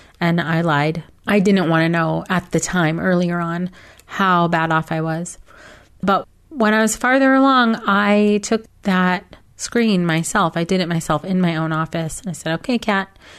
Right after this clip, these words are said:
you be honest with yourself here." And I screened positive for a moderate depression. I don't think I wanted to believe that. It was kind of a hard one. I felt a slightly like defeat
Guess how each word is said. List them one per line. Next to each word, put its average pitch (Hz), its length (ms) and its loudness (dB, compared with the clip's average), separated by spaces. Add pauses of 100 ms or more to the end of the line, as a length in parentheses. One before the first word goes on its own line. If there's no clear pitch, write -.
(240)
you 170 120 -6
be 185 100 0
honest 185 340 0
with 170 140 -4
yourself 170 380 -4
here." 151 400 -8 (440)
And 180 560 0
I 185 60 0
screened 196 420 0
positive 170 540 -2
for 151 160 2
a 165 160 -2
moderate 147 400 0
depression. 147 560 -6 (400)
I 190 100 0
don't 220 160 2
think 214 200 0
I 185 80 4
wanted 175 340 0
to 180 100 -2
believe 165 420 -4
that. 143 260 -4
It - 340 -12
was 202 100 -6
kind 180 220 -4
of 175 100 -2
a 170 80 -2
hard 170 240 0
one. 156 320 -4 (240)
I 214 140 2
felt 220 500 -2
a 185 60 -4
slightly 202 560 0
like 214 240 0
defeat 247 580 -2